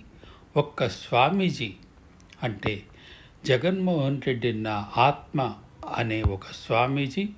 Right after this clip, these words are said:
ఇప్పుడు కాయిన్ మూవ్ చేశారని చెబుతున్నారు.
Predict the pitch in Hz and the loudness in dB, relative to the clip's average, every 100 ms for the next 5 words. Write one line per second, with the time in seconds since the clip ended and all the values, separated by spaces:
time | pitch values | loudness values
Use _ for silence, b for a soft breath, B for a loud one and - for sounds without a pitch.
0 | B B - 147 156 196 156 - - - | B B -4 -4 0 2 2 0 -10 0
1 | 127 143 135 107 107 131 135 123 117 113 | 2 2 0 -2 -2 -4 -2 -4 -2 0
2 | 107 107 104 - - - - - - - | 0 0 -6 -8 -14 -16 -18 -18 -18 -20